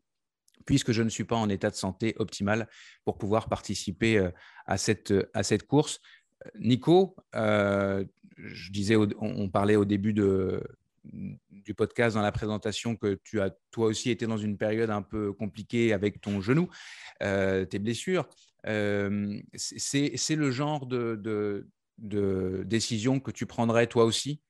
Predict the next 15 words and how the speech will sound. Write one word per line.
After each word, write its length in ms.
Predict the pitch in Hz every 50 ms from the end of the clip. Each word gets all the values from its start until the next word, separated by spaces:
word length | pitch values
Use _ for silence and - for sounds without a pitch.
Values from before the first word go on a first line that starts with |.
| _ _ _ _ _ _ _ _ _ _ _ _ -
J'ai 180 | 107 98 123
pas, 300 | - - 131 127 127 123 - 127
j'ai 200 | 113 101 120 -
pas 160 | - 131 127
les, 280 | 127 120 117 113 113
les 120 | 110 113 110
pleins 220 | - 123 123 123
mo-, 220 | 123 120 120 - - - -
les, 220 | - 110 110 - - -
la 240 | 110 107 104 104
pleine 240 | 95 - 127 131 135
possession 480 | 113 123 107 - 123 110 - - 120 120
de 60 | 120
mes 100 | 113 110
moyens, 480 | 107 107 107 107 110 117 123 135 139